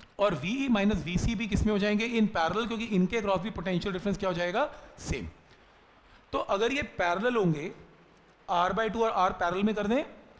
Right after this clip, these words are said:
R by टू और R parallel में करें तो diagram ऐसा बनेगा। देखो R और R by two parallel में, जो R by टू, R by two उसको हटा दिया यहाँ से, हटा के क्या किया, इसको दे दिया और इसको दे दिया, तो मेरा diagram ऊपर R by two इसको दे दिया, एक R by two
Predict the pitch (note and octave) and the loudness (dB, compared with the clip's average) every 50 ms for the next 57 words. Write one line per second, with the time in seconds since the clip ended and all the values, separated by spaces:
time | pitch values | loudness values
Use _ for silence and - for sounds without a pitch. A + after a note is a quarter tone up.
0 | - - - _ - - D#3+ D#3+ F3 F3+ G3+ G#3+ F#3+ G#3 G#3+ G#3+ G3+ F3+ G3 G3 | -20 -20 -20 _ -4 -2 0 0 0 0 0 -2 0 0 0 2 2 2 0 0
1 | - - E3+ D#3 D#3+ F3+ G#3+ A3 A3+ F#3 F#3 F3 F#3 F#3+ A3+ F3+ F3+ D#3+ D#3+ F3 | -2 0 0 0 2 2 4 4 4 4 2 0 0 0 0 0 0 0 0 0
2 | E3+ D#3+ C#3+ - - D3+ C#3 C#3+ C3+ C3 A#2+ B2 B2 B2 B2+ - C#3 - - - | 0 0 0 0 -2 -4 -4 -4 -4 -4 -4 -6 -6 -8 -10 -10 -10 -10 -6 -2
3 | D#3 D3+ D3+ E3 F#3 G3 F#3 E3 E3 F3 F3+ F#3+ F#3 F#3+ G#3 F#3 F#3+ E3+ E3 F#3 | 0 2 2 2 2 2 2 0 0 0 0 -2 -2 -4 -4 -2 -2 0 0 0
4 | G3 G#3 A3 B3+ D4+ D#4+ - - - - - - - - - - - - - - | 2 2 2 2 2 -2 -6 -14 -20 -20 -20 -20 -20 -20 -20 -20 -20 -20 -14 -6
5 | D#3+ F3+ F3 D#3 E3 F3+ G3+ G3+ F#3 A3 G#3+ F3 E3 F3 G#3 G#3+ F#3+ G#3 A3+ - | 0 2 2 4 2 2 0 -2 0 2 2 2 2 2 0 -2 -2 -2 -4 -2
6 | - A#3+ F#3+ F#3 E3 F#3 F#3 F#3 F#3 G#3 G#3 F#3+ F3 D#3 D3 - - D3+ D3 D#3 | -2 -2 -2 0 0 0 0 0 0 0 -2 0 0 0 -2 -2 -4 -4 -6 -4
7 | D#3 F3+ F3 F3+ G3 A3 - G#3 G3+ - - G#3+ A3 B3 C#4+ C#4 - - - - | -4 -4 -4 -2 -4 -4 0 -2 -2 -2 0 0 0 0 0 -2 -8 -16 -20 -20
8 | - - - C4+ A3 - - - C#4+ A#3 A#3+ A#3 G#3+ A3+ B3 B3 G#3+ - - - | -18 -8 -4 -2 -2 -2 0 0 0 0 0 0 2 2 2 2 2 0 -2 -2
9 | G#3+ F3+ D3+ G2+ - - - - - - - - - - - - - - - - | -2 -2 -2 -4 -6 -8 -10 -12 -14 -18 -20 -20 -20 -20 -20 -20 -20 -20 -20 -20
10 | - - _ - - F3 E3+ E3+ F#3 A3 A#3+ G#3 F#3+ F#3 F3+ F#3 F#3+ G#3 A3+ B3+ | -20 -20 _ -2 2 2 2 4 4 2 2 2 2 2 2 2 2 2 2 2
11 | C4 - - - - - - - - A#3 G3 F3+ - B3 - - - - - D#3 | 0 -2 -10 -20 -20 -20 -20 -14 -8 -6 -6 -4 -4 -4 -6 -6 -6 -2 0 0
12 | D#3+ E3+ F3+ G#3 G#3+ G3 G#3+ F#3+ - - A3 G#3+ G#3+ A3 G#3 G#3+ A#3+ C4+ C4 G#3 | 0 0 0 -2 -2 -2 -2 -2 -2 -2 -2 -2 0 0 0 0 -2 -2 0 -2
13 | G3+ G3+ G3+ F#3 F#3+ F#3+ G3+ G3+ F3+ B3+ D#4 F4 | -2 0 0 0 0 0 -2 -2 -2 -4 -4 -4